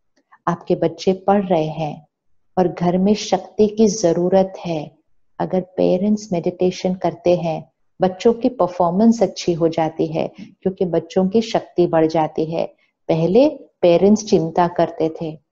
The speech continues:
तो बच्चों की performance affect हो जाती थी, अब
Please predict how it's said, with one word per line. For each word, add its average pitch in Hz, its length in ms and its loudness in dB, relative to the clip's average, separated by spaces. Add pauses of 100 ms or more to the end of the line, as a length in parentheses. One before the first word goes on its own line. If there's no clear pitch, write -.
(280)
तो 180 80 0
बच्चों 175 420 -2
की 214 100 2
performance 175 720 0
affect 170 400 -4
हो 165 80 2
जाती 156 360 -4
थी, - 420 -10 (280)
अब 208 340 0